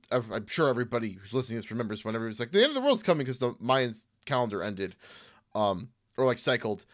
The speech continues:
And that's when it comes in, in the modern age. But, um, obviously this, this is, like, couple thousand year cycle to it.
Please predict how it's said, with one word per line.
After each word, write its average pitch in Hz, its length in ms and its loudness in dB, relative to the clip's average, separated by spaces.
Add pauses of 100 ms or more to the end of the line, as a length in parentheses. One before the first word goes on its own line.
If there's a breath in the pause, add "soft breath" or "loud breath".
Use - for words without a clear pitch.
(140 soft breath)
And 120 80 -2
that's 170 220 6
when 165 80 0
it 131 60 -4
comes 147 260 -2
in, 131 240 -2 (100)
in 123 180 -2
the 107 80 -2
modern 120 380 4
age. 87 340 -8 (440 soft breath)
But, 131 280 4 (120)
um, 107 340 2
obviously 202 380 8
this, 135 240 -4
this 131 180 -6
is, 123 160 -4
like, 123 240 -2
couple 151 320 0
thousand 135 720 4
year 123 160 0
cycle 151 380 4
to 117 180 -2
it. 104 220 0